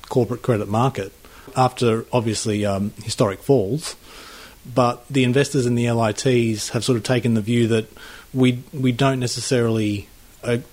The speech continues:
believe that to, to a certain extent. So while the market has bounced, the L I T space has sort of lagged it in terms of the trading prices by between eight and ten percent.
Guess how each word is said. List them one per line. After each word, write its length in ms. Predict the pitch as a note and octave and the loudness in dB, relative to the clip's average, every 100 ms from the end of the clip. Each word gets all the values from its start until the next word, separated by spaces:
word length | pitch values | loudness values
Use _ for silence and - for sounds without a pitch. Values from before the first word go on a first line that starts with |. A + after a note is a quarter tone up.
| - A#2+ | -16 -2
believe 460 | A#2+ A2+ B2 C3 | 0 4 4 4
that 240 | D3+ D#3 - | 0 -2 -2
to, 200 | C3 A#2+ | -2 -2
to 160 | A#2 A#2+ | -2 -4
a 40 | |
certain 280 | A#2 C3 B2 | 2 2 2
extent. 440 | A#2+ - C3+ F#3+ - | -4 -2 0 0 0
So 220 | C#3 B2 | 2 4
while 480 | B2 C3 B2+ B2+ - - | 6 6 6 2 -2 -8
the 80 | B2 | -2
market 320 | B2 A#2 A2 | -2 -2 -4
has 120 | A2 | -4
bounced, 640 | - C#3+ C3 G#2+ - - - - - - | -2 0 0 -2 -6 -10 -12 -18 -20 -6
the 120 | - B2+ | 2 4
L 140 | C3 | 4
I 100 | A#2 | 2
T 220 | - C3 | 0 -2
space 360 | A#2+ - A2 - | -2 -2 -2 -4
has 100 | A#2 | -4
sort 160 | B2+ | -4
of 100 | G#2 | -2
lagged 400 | A2+ A#2 A#2 A2+ | 0 2 0 -2
it 100 | G#2+ | -4
in 120 | G#2 G#2+ | -4 -2
terms 240 | A#2+ A2+ | 0 0
of 100 | G#2 | -2
the 60 | G#2 | -2
trading 380 | C3 B2 A2+ | 0 2 0
prices 420 | A2 A2 G#2 - F#2+ | -4 -4 -6 -8 -4
by 160 | A2 | -4
between 400 | G2+ - A#2 G#2 | -4 -4 -2 -2
eight 160 | G2+ A2+ | -2 -4
and 140 | A2+ | -6
ten 200 | A2 G2 | -6 -6
percent. 380 | F#2 - G#2+ | -6 -4 -4